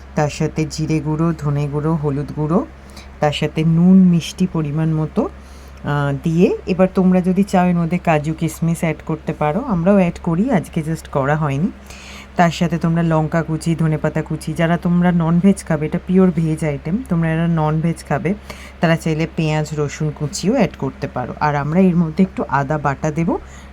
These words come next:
টেস্টের জন্য। তো ওলের কিন্তু অনেক গুণাগুণ রয়েছে, যেমন ওল কিন্তু ভীষণ ভালো, আহ, কোলেস্টেরল কমাতে সাহায্য করে। আর ওল, ওল বলে ওল নাকি ক্যান্সার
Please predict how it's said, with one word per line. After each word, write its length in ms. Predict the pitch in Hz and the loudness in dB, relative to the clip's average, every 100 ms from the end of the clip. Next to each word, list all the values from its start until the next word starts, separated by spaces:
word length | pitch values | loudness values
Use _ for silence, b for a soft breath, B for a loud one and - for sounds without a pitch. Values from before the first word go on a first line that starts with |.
| - | 2
টেস্টের 360 | 185 - 147 - | 2 2 -4 -4
জন্য। 300 | 131 - - - B B B | -8 -8 -10 -12 B B B
তো 80 | - | 0
ওলের 320 | 214 220 247 | 2 4 2
কিন্তু 300 | 262 277 262 | 0 -2 -2
অনেক 400 | 311 180 190 240 | 0 4 4 4
গুণাগুণ 500 | 196 202 196 196 214 | 2 4 6 4 2
রয়েছে, 500 | 180 165 160 - 190 320 | 2 0 -2 -2 -2 -2
যেমন 360 | 180 165 165 190 | -2 0 2 0
ওল 380 | 156 165 185 190 196 - | 0 0 4 4 2 4
কিন্তু 300 | 196 185 226 | 4 4 0
ভীষণ 480 | 175 160 185 196 | 0 2 4 6
ভালো, 340 | 185 165 170 349 - B B B B | 6 4 2 -2 -6 B B B B
আহ, 200 | 151 151 - | -2 -2 4
কোলেস্টেরল 640 | 190 190 196 - 185 196 | 6 6 4 -2 2 4
কমাতে 480 | 202 185 165 170 196 | 4 2 2 2 0
সাহায্য 440 | - 160 139 - | 0 0 -2 -4
করে। 280 | 147 135 135 135 B B B B | -6 -4 -6 -10 B B B B
আর 200 | 151 143 - | 0 0 0
ওল, 320 | 180 185 208 208 | 2 4 4 2
ওল 340 | - 175 185 202 | 0 2 4 4
বলে 460 | 185 180 180 196 | 4 2 4 4
ওল 160 | 180 175 | 2 0
নাকি 380 | 170 180 - 190 - | 2 2 2 -2 0
ক্যান্সার 540 | 175 170 - 190 180 | 2 2 2 2 2